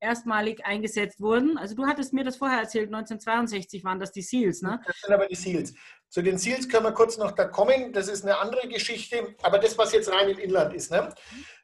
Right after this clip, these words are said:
Speaker 2: Und es heißt auch explizit die Marineverbände, und das wären jetzt tatsächlich die Marines, weil die Marines sind die älteste Formation der U-S-Streitkräfte tatsächlich, weil das waren die Marinesoldaten, die immer auf den Schiffen dann irgendwo unterwegs waren.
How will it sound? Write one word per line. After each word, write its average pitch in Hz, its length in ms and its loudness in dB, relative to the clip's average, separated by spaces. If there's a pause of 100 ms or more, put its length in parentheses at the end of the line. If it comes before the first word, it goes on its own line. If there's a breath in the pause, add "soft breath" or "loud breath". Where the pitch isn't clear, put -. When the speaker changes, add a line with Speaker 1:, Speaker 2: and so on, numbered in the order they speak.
(100)
Speaker 2:
Und - 360 2 (440)
es 185 220 -4
heißt 240 320 2
auch 220 220 -6
explizit 214 640 -8
die 208 60 -8
Marineverbände, 190 1400 0
und 190 160 2
das 185 200 2
wären 190 200 2
jetzt 185 300 -4 (120)
tatsächlich 190 440 -2
die 208 120 -10
Marines, 196 440 -2
weil 175 100 4
die 170 80 -10
Marines 165 600 -4
sind 165 240 -10
die 170 200 -12
älteste 196 460 0
Formation 175 760 2 (460 loud breath)
der 156 420 6 (160)
U-S-Streitkräfte 175 1160 2
tatsächlich, 175 520 -2
weil 160 160 4
das 160 220 0
waren 170 160 4
die 165 80 -8
Marinesoldaten, 156 960 0
die - 160 -18
immer 190 300 2
auf 156 160 -2
den 143 160 -10
Schiffen 170 300 -6
dann 156 220 -2
irgendwo 156 300 -10
unterwegs 147 460 -4
waren. 120 180 -4